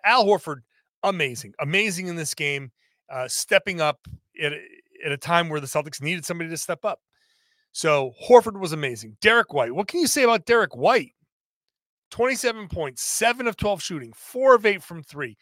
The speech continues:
five assists, just two turnovers. Every time the Celtics needed something to happen, Derek White was there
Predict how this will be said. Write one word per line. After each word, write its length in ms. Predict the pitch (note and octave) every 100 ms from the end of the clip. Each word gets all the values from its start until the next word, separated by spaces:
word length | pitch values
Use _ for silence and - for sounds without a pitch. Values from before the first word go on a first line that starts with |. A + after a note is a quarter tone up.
| _ _
five 420 | _ - A3+ A#3+
assists, 640 | A3 - F3+ C#3 B2 - - _ _ _ -
just 280 | A3+ G#3+
two 200 | - A3+
turnovers. 540 | F#3+ F#3 E3+ C#3+ A#2 A#2+ -
Every 340 | A3 C4 C#4
time 360 | A#3 - G#3+ G#3
the 80 | E3+
Celtics 440 | - F#3+ E3+ D3+
needed 380 | D3+ F3 F#3+ D#3
something 360 | - F3 F3 D3+
to 60 |
happen, 460 | C3+ D3 C#3+ C3 B2 - _ _
Derek 340 | - F#3 G3+ -
White 240 | F3 E3+
was 200 | C#3 B2
there 360 | A#2 D3+ A#2